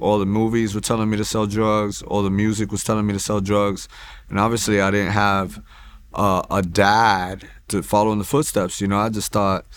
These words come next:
at that moment I wanted to be cool. I wanted to be, um, somebody because I felt like I wasn't nobody, I guess, you know? I didn't really have people at my games, you know, except for my mom. And then my stepdad, you know, he comes in the picture and he,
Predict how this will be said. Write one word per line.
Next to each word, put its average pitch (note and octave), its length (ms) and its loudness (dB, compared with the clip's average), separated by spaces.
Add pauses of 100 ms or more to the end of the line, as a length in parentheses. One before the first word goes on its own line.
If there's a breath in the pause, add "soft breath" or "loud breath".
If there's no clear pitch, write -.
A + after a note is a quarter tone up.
(320 loud breath)
at - 140 -10
that A#2 180 4
moment G2+ 400 2
I G#2 60 2
wanted G#2+ 340 0
to F#2+ 80 0
be E2+ 220 -6
cool. G#2+ 580 0 (180)
I G2+ 140 0
wanted G#2+ 380 0
to - 140 -2
be, G2+ 760 0
um, F#2+ 720 -2 (140)
somebody G2+ 840 0 (300)
because G2+ 260 -2
I G2 60 2
felt G#2 260 -2
like G2+ 160 -2
I G#2 80 -2
wasn't G2+ 380 -2 (260)
nobody, B2+ 460 0
I B2+ 40 -2
guess, C3 360 -2
you G#2 80 -2
know? G2+ 300 0 (600 loud breath)
I F#2 40 -4
didn't G#2 160 2
really G2+ 140 4
have G2+ 140 2
people G#2 240 0
at F#2+ 80 2
my F#2 140 -2
games, A2+ 840 0
you A2 80 2
know, G#2+ 140 0
except G#2 260 -2
for A2+ 80 -4
my G2+ 140 4
mom. G2+ 420 2
And G2 100 0
then G2+ 220 0 (460 loud breath)
my A2 60 -6
stepdad, C#3+ 520 2
you C3 80 -2
know, D3 80 2
he C#3+ 100 2
comes D3 240 0
in B2+ 120 0
the A#2 40 -2
picture B2 440 0
and A2 120 0
he, D3+ 360 2